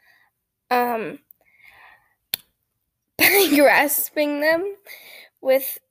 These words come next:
their, well, by using their front feet, and the, since their eyesight is poor,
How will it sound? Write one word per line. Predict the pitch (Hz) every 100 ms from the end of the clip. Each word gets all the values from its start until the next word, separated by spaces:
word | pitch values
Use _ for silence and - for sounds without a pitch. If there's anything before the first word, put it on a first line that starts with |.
| -
their, | 262 240 214 208 202 - - _ - _ _ _ _ _
well, | 302 302
by | 320
using | 320 294 302 302
their | 262
front | 254 233
feet, | - 247 240 _ - - 330 -
and | 240 262 247 240 240 - -
the, | 254 247 233 220 -
since | - 285 269
their | - 269
eyesight | 269 339 - 294
is | 254 -
poor, | - 226 220 226